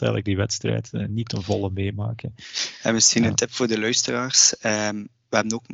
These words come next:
Speaker 2: nog één ticket over. Je kon
Speaker 1: Oké.
Speaker 2: één, twee, drie, vier of zes tickets kopen, maar
Speaker 1: Ja.
Speaker 2: niet vijf. En wij zijn met vijf, dus, eh, ben ik nog hier en daar aan het posten voor, eh,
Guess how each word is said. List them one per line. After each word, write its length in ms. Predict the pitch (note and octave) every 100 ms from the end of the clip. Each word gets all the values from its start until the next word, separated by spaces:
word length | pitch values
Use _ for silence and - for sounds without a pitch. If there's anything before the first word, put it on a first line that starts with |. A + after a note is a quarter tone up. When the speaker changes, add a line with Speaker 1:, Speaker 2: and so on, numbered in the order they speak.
| -
Speaker 2:
nog 120 | A#2+
één 240 | - B2
ticket 300 | A#2 - G#2+ A#2
over. 360 | A#2 C3 - _
Je 100 | -
kon 180 | - A2
Speaker 1:
Oké. 180 | G#2 -
Speaker 2:
één, 180 | B2 B2+
twee, 460 | - B2 B2 A#2+ -
drie, 340 | A#2 B2+ - -
vier 380 | A2+ C3 C#3+ -
of 80 | -
zes 300 | - C#3 -
tickets 360 | C3+ C#3+ -
kopen, 360 | - C3+ - D#3+ - - -
maar 140 | A#2 A2
Speaker 1:
Ja. 60 |
Speaker 2:
niet 100 | A2
vijf. 400 | - A2 B2+ -
En 140 | - A2
wij 100 | A2
zijn 160 | A2
met 160 | G#2 F#2+
vijf, 400 | - A#2 A#2+ -
dus, 200 | A2 G#2
eh, 240 | G#2 G2+ G2+ G#2+ - - -
ben 160 | - A2
ik 60 |
nog 120 | A2 G#2+
hier 160 | A2+
en 100 | G#2+ G2+
daar 160 | G#2
aan 120 | G#2
het 120 | G2 -
posten 420 | A2 G#2+ - G2+
voor, 160 | G2+
eh, 360 | G2 G2 G2+ G#2+